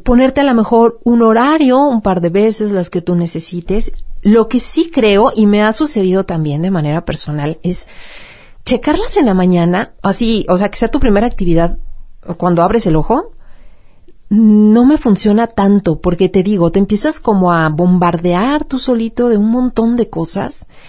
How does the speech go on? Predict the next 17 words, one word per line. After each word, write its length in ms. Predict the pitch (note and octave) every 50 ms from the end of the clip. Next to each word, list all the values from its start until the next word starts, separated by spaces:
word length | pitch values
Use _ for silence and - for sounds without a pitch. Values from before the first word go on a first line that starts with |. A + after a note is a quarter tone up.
| - - - - - - - - - - - - - -
Total 380 | - A3+ A3 B3 C4 C4+ C4
que 100 | - D#4
para 400 | - - A3+ G#3+ G3+ G3 G3 -
el, 220 | G3+ G#3 G#3 G3 -
la 180 | G#3 G#3 G#3+ A3
hora 180 | A3+ A#3+ C4 C4
que 100 | - G#3+
tú 140 | - A3+ A3
estás 260 | - A#3+ A#3+ A3+ G#3+
ya 140 | A3+ A3 A3+
en 80 | A3
tu 140 | A3 A3+ G#3
desayuno, 680 | F#3 F3+ E3+ - F#3 F3+ F3+ G3+ G#3 G#3 G#3+ A3 A#3 A#3
listo 320 | G#3 G3+ - - A3+ G#3+
para 220 | G#3+ F#3+ F#3+ F#3+
salir 340 | - F#3+ E3+ E3+ F#3 F#3 - - -
apenas 840 | F#3 F#3+ - - B3+ D4+ F#4 G4+ G4 A3 F#3 F3+ F#3 - - -